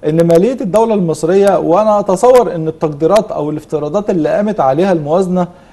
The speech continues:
آه، أنا شايف إن هي تقديرات عملية جدًا وقريبة من الواقع بصورة تخليها م-، يعني، آه، آه، مش هيكون فيها تغييرات كبيرة،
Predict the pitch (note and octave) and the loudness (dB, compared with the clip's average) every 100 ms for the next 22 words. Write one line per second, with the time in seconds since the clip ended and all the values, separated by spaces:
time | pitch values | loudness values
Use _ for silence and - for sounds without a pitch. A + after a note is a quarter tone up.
0 | - - C3 D#3 D3 G#3 A#3 G3 E3 G3+ | -8 -2 0 0 0 0 0 0 -2 0
1 | G#3+ G3 - D3+ C#3 F3+ A3 F3 D3 D3 | 0 -2 -4 -6 0 2 4 2 0 2
2 | F3+ E3 D#3+ D#3+ F3 E3 - D#3+ G#3+ G#3+ | 4 4 2 -2 -2 -2 0 0 2 2
3 | F3 D#3+ D#3 G#3+ G#3+ F#3 D3+ G#3 A3 A3 | 2 0 2 2 2 0 -2 -4 -4 -4
4 | D#3 E3 A3 G#3 G#3 - - C#3+ C#3+ C3 | -4 -2 -2 -2 -8 -20 -18 -8 -6 -4
5 | D3 C#3+ C#3+ C#3+ C#3+ C3+ C#3 C#3 - _ | -2 -2 -2 -8 -6 -6 -6 -8 -18 _
6 | C3 C3 D3 D3+ D#3+ A#3+ G#3+ A#3 G3+ F3+ | -2 0 0 0 2 2 4 4 4 4
7 | F3+ A#3 A#3+ - E3+ A3 B3 E3+ C3+ | 6 4 2 2 2 4 4 2 0